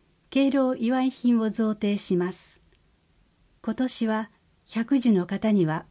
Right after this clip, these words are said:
こちらをプレゼント。丸、丸、メダル。ヒント、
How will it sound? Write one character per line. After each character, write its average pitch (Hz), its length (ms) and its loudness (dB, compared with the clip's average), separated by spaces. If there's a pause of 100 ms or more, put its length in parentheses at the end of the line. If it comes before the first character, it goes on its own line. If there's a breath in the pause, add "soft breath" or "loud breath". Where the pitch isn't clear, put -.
(140)
こ - 140 -6
ち 247 120 -2
ら 254 160 2
を 233 120 2
プ 220 120 -2
レ 220 120 2
ゼ 180 180 0
ン 160 100 -2
ト。 - 280 -10 (2000)
丸、 226 480 0 (240)
丸、 214 400 0 (400)
メ 220 180 2
ダ 165 180 -2
ル。 143 220 -8 (2250)
ヒ - 200 4
ン 220 120 6
ト、 - 360 -6